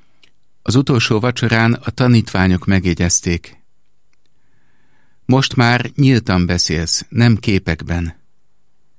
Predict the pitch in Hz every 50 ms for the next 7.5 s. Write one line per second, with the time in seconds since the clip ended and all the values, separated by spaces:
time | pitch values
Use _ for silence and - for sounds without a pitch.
0 | - - - - - - - - - - - - - - 117 113 110 104 110 131
1 | 127 117 107 101 101 104 101 98 - - - 98 95 90 98 92 92 92 - 104
2 | 110 107 104 98 - - - 101 101 101 - - 98 95 107 120 120 113 98 92
3 | 90 87 87 - 90 85 - - - - - - - - - - - - - -
4 | - - - - - - - - - - - - - - - - 117 - - -
5 | 160 151 131 - - 110 - - - 95 90 90 90 - - 92 92 92 95 101
6 | 98 92 95 113 107 104 98 92 - 95 90 87 - - - 95 87 85 85 87
7 | 87 80 - - 85 85 82 80 -